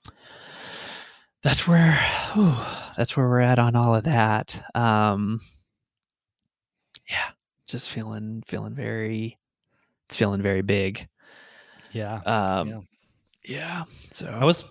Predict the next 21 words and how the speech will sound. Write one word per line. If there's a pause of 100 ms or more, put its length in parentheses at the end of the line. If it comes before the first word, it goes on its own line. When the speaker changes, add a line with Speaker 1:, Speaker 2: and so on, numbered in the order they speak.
(180)
Speaker 1:
that's
Speaker 2:
pretty
impressed
by,
like, (100)
uh, (360)
like,
there's
one
post
on
your,
on
the
Instagram
account
with,
like, (480)
basically, (560)
uh, (340)
um,